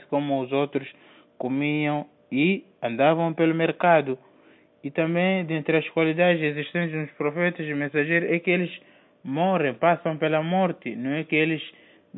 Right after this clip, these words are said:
continuam vivos na, nos seus sepulcros. Não, eles, é verdade, eles passam pela morte. Allah subhanahu wa ta'ala falou para o Muhammad dizendo: "إنك ميت وإنهم ميتون."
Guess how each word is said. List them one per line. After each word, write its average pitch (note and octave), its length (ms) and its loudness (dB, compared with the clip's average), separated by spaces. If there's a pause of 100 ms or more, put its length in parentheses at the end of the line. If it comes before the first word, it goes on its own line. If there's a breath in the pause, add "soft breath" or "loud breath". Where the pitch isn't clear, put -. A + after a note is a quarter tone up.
(400)
continuam C#3 640 -2
vivos C#3 480 -4 (140)
na, B2 220 -6
nos C3+ 260 -8
seus D#3 280 2
sepulcros. C#3 640 -2
Não, B2 320 -4
eles, D#3+ 220 -2 (680)
é - 80 -10
verdade, C3+ 560 0
eles C#3+ 220 0
passam D3 360 0
pela D#3+ 240 2
morte. E3 480 0 (440 loud breath)
Allah E3 340 6
subhanahu D#3 280 0
wa D3 40 -2
ta'ala D#3 260 2
falou D3+ 300 2
para C#3 180 4
o C3 120 0
Muhammad C#3 500 -6
dizendo: D3 420 -4 (800 soft breath)
"إنك D#3 440 4
ميت D#3 640 4
وإنهم E3+ 880 0
ميتون." D3 640 0